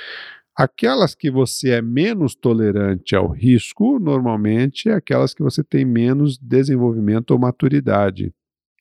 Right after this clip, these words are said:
Você é mais basicão em rela-,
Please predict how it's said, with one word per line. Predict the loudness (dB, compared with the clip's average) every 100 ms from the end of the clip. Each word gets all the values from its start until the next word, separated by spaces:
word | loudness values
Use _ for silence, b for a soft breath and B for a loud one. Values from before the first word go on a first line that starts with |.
| _ -2
Você | 0 0 -2 -2
é |
mais | 0 0 -2
basicão | 0 0 0 -6 -2 0 0 -4 _ _ _ _ _ _ -4
em | -2
rela-, | 0 0 0